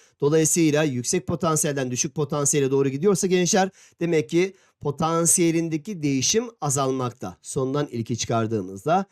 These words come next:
değişim azalıyor. Delta V negatif diyebiliriz.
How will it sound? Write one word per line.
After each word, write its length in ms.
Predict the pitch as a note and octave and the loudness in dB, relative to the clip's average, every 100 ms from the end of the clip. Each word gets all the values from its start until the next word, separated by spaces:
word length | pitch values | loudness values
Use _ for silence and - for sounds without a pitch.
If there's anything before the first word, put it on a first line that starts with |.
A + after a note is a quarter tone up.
| _ _ D3 | _ _ -2
değişim 380 | A2+ G#2+ F#3+ - | -2 -2 -4 -4
azalıyor. 480 | C3+ C3+ A#2+ F#2 - _ _ _ _ _ - | -2 0 -2 -4 -8 _ _ _ _ _ -6
Delta 360 | C#3+ B2+ A#2+ G#2+ | -4 -2 -4 0
V 320 | C3+ F#3+ F#3+ C3+ | 0 0 -4 -4
negatif 500 | C#3 B2+ A#2 D3+ - | -4 -2 -4 -6 0
diyebiliriz. 640 | C#3+ B2+ A2+ F#2+ D2+ - | 2 2 0 -4 -4 -6